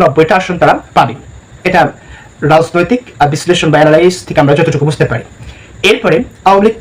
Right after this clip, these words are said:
কাউকে না কাউকে একটা সমর্থন দেবে, হতে পারে সেটা বিএনপি, হতে পারে জাতীয় পার্টি, হতে পারে জামাত ইসলাম, হতে পারে এনসিপি।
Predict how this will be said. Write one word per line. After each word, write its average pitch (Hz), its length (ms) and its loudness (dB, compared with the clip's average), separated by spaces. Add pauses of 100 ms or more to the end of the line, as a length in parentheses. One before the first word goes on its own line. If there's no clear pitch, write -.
কাউকে 269 360 2
না 220 60 2
কাউকে 185 200 2
একটা 180 120 -4
সমর্থন 156 400 -2
দেবে, 123 200 0 (480)
হতে 165 180 2
পারে 190 120 2
সেটা 180 240 0
বিএনপি, 139 300 2 (240)
হতে 180 180 0
পারে 185 160 2
জাতীয় 160 280 0
পার্টি, 135 240 -2 (340)
হতে 190 180 0
পারে 196 200 2 (480)
জামাত 180 260 2
ইসলাম, 156 360 -4
হতে 165 160 -2
পারে 196 160 2 (120)
এনসিপি। - 320 -6